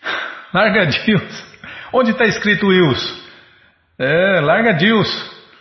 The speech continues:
As pessoas falam as coisas sem saberem, né? É achismo, especulismo. Então, esse é o fato. Não culpe Deus.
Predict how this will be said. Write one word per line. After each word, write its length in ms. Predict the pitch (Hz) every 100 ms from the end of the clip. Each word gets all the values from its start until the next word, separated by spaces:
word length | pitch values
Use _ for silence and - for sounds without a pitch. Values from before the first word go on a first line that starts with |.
| _ _ _ _ _
As 200 | - 143
pessoas 540 | - 175 - 190 185 -
falam 280 | 180 185 175
as 260 | 135 -
coisas 560 | 156 175 170 156 139 120 -
sem 180 | - 160
saberem, 680 | 160 180 131 117 151 147 123
né? 200 | 139 147 - - - -
É 520 | 135 247 147 123 113
achismo, 720 | 147 - - 214 202 120 127
especulismo. 1120 | 120 - 180 - 135 139 190 175 113 113 110 - - _ _ _ _ _
Então, 840 | 180 160 170 190 180 123 110 123 -
esse 400 | 139 147 151 190
é 40 |
o 60 | 208
fato. 560 | - 156 160 - - - - _ _ _ _ _
Não 680 | 151 160 156 165 185 165 -
culpe 420 | 156 147 151 175 151
Deus. 800 | 117 185 117 - - - -